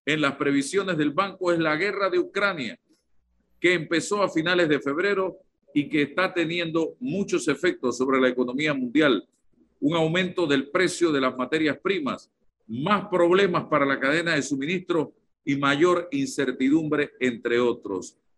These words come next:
Desde el organismo financiero internacional destacaron particularmente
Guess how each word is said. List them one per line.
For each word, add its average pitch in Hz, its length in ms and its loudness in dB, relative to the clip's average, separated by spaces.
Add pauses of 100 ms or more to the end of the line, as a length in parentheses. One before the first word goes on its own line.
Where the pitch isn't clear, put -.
(120)
Desde 139 220 4
el 139 80 4
organismo 147 560 0
financiero 147 580 2
internacional 139 840 0 (520)
destacaron 147 760 2
particularmente 165 1160 0